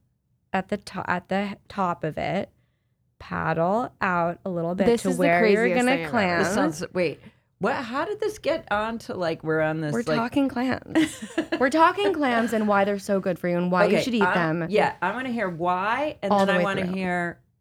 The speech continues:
Speaker 3: ideas on how to get a kid to eat clams. <laughs>
Speaker 1: Okay, I would say
Speaker 3: Or,
Speaker 1: let's
Speaker 3: or
Speaker 1: start with
Speaker 3: different
Speaker 1: that,
Speaker 3: ways
Speaker 1: maybe on a
Speaker 3: to
Speaker 1: pizza.
Speaker 3: cook
Speaker 1: Let's start with on a
Speaker 3: clams.
Speaker 1: pizza, right? That's delish. There's, it's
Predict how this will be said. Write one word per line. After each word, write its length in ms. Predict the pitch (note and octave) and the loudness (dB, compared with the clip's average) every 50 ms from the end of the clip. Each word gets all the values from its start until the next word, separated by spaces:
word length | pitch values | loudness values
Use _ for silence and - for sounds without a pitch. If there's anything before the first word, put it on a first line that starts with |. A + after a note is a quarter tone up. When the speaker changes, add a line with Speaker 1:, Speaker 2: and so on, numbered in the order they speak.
| _ _ _ _ _ _ _ - | _ _ _ _ _ _ _ -2
Speaker 3:
ideas 520 | E3 D#3+ D#3 D3 D#3+ D#3+ E3 D#3+ D#3 E3 | -2 -2 -2 -2 -2 0 0 0 -2 -2
on 140 | D#3 C#3+ C#3 | -4 -4 -4
how 160 | C#3 D3+ D3 | -6 -6 -8
to 60 | C#3 C3+ | -8 -6
get 360 | C3+ D#3 D#3 D3+ C#3+ - _ _ _ _ _ _ _ _ _ _ _ - | -4 -4 -4 -4 -4 -8 _ _ _ _ _ _ _ _ _ _ _ -8
a 80 | D3 | -8
kid 380 | - - - E3 D#3 C3+ - - | -6 -4 -4 -4 -4 -4 -6 -10
to 160 | - - - | -12 -10 -6
eat 200 | - D3 - - | -6 -6 -6 -8
clams. 720 | - - D#3+ D3+ C#3+ C3+ C3+ C3 - - D#3+ - - - - _ _ _ _ - - | -8 -6 -6 -4 -4 -6 -8 -8 -8 -8 -10 -10 -10 -14 -16 _ _ _ _ -8 -8
<laughs> 80 | C4 - _ _ _ - | -8 -8 _ _ _ 0
Speaker 1:
Okay, 220 | G#3+ G#3+ - G#3 | 0 0 2 0
I 300 | G3 - - - G3 G3+ | 0 2 2 2 2 2
would 120 | G3+ G3+ F#3+ | 2 0 0
say 260 | - G#3+ G3+ G3 F#3 | 0 0 2 2 0
Speaker 3:
Or, 120 | - - - | -2 -4 -2
Speaker 1:
let's 180 | G3 G#3+ G#3 G3+ | 0 2 2 4
Speaker 3:
or 60 | G#3 | 4
Speaker 1:
start 180 | A3 G#3+ G3 | 4 2 4
with 100 | F#3+ G3+ | 2 2
Speaker 3:
different 140 | G3+ G3 F3+ | 2 2 2
Speaker 1:
that, 60 | F3 F3 | 2 2
Speaker 3:
ways 300 | E3 D#3 G#3+ G3+ G3 F#3+ | 2 2 2 2 0 0
Speaker 1:
maybe 160 | G3 F#3+ - - | 0 -2 -2 -2
on 200 | F3+ F#3 E3+ E3 | -2 0 0 0
a 20 | E3 | -2
Speaker 3:
to 60 | - - | -2 -4
Speaker 1:
pizza. 440 | E3 C#3 A#2+ - E3+ C3+ F2+ - - | -4 -4 -2 -2 -2 -2 -2 -2 -2
Speaker 3:
cook 80 | D#3 | -2
Speaker 1:
Let's 180 | C#3+ F#3+ F#3+ - | -2 -2 -4 -4
start 280 | - - G3+ F#3 D3+ B2 | -4 0 0 2 2 0
with 100 | F3 F3+ | -2 -2
on 160 | E3+ D#3 D#3 | -2 -4 -4
a 40 | D3 | -4
Speaker 3:
clams. 160 | - - - | -8 -10 -14
Speaker 1:
pizza, 240 | - - - - - | -12 -10 -6 -4 -2
right? 280 | F#3+ G#3 A3 B3 C4+ B3+ | -2 -2 -2 -4 -4 -6
That's 220 | B3+ B3+ - - | -8 -10 -12 -10
delish. 680 | - - E3 - F3 - A2+ D3 G3+ A3+ - - - | -6 -6 -4 -2 -2 -2 -2 -4 -4 -6 -8 -12 -8
There's, 220 | - F#3 F#3+ F#3 - - | -6 -6 -6 -8 -8 -8
it's 240 | - G3+ - - | -10 -8 -8 -12